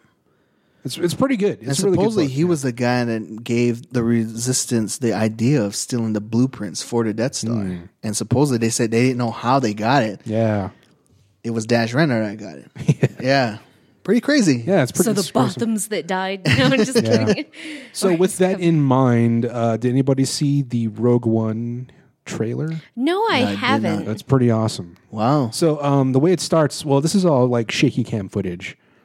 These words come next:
Speaker 1: It's not officially out yet. So, uh, it starts out with, like, it,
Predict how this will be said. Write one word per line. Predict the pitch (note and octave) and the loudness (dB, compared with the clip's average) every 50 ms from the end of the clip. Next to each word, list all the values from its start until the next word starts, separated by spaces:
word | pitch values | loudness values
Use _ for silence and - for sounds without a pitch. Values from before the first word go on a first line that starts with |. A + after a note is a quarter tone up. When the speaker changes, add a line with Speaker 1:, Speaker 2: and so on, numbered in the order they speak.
| _ _ - | _ _ -8
Speaker 1:
It's | A#2+ - | 0 2
not | E3+ D3 C3+ | 2 2 2
officially | B2+ B2 - D#3+ C3 - A#2+ A2 A2 | 0 0 0 0 0 2 0 2 2
out | G#2 F#2+ F#2 G#2 | 0 -2 -4 -6
yet. | F#2+ G2 G2 - | -8 -8 -8 -8
So, | - - A#2 A2 A2 A2+ | -2 0 0 2 2 0
uh, | A2+ | -2
it | A2+ B2 C3 B2+ | -2 -2 -4 -4
starts | - F3+ F3 E3 - - | 0 2 2 2 2 2
out | E3+ D#3+ D3 | 0 0 2
with, | C3+ C3+ B2+ - | 2 2 2 2
like, | - B2 A#2+ A#2+ | 2 0 0 0
it, | C3 B2+ | -2 -10